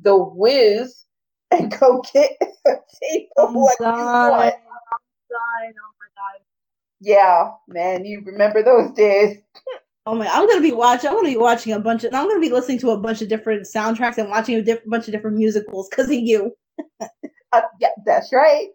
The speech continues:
Speaker 1: There you go. And let me tell you, I don't know about you, but everything that went from the radio and then the tape deck, I mean, well, your Walkman and your Discman,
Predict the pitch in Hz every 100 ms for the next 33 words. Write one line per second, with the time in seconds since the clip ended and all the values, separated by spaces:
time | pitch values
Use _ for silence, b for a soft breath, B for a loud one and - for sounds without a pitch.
0 | _ 196 277 311 339 359 339 - _ _
1 | _ _ 226 220 226 262 285 311 349 302
2 | 262 196 254 294 294 285 277 269 285 254
3 | 220 220 196 - _ 233 220 277 294 285
4 | 214 247 247 - 254 214 220 190 185 220
5 | 233 226 226 226 220 214 214 185 185 180
6 | 180 175 - - 247 240 240 196 170 160
7 | 160 - _ _ _ _ _ _ - 185
8 | 185 175 151 156 - _ _ _ - 196
9 | 208 208 208 190 180 180 180 180 175 175
10 | 220 233 - 214 165 160 180